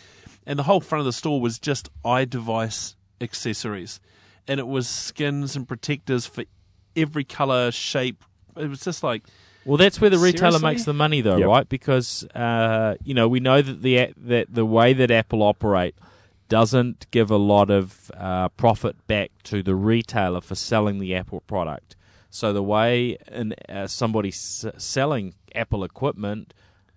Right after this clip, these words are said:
Speaker 2: makes their money is on selling actually accessories and other bits and pieces. That, you know, I think that that's just, that's just how,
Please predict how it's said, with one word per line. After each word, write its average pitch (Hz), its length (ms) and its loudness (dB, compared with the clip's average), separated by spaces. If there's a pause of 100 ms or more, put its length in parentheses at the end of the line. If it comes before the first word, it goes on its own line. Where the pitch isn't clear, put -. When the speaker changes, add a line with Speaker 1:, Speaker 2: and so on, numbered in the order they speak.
Speaker 2:
makes 110 320 -2
their 98 120 -8
money 104 340 -2
is 101 160 -4
on 98 160 -2
selling 113 500 -4
actually 95 680 -8
accessories 92 760 -8
and 87 320 -12
other 92 360 -6 (440)
bits - 220 -4
and 87 100 -14
pieces. 87 520 -12
That, 98 240 -6
you 85 200 -16
know, 90 260 -10
I 101 80 -6
think - 220 -16
that 90 200 -14
that's - 260 -16
just, - 300 -12 (160)
that's - 200 -20
just - 220 -18
how, 92 200 -8